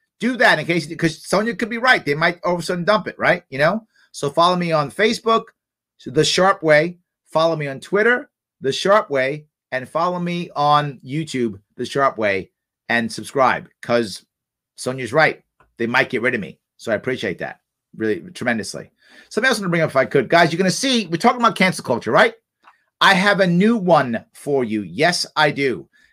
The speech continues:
The Censorship and Free Speech Survey. Oh, yes, new stuff. There is a link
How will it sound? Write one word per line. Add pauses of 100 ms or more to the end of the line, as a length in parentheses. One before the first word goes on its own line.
The
Censorship
and
Free
Speech
Survey.
Oh,
yes,
new
stuff. (360)
There
is
a
link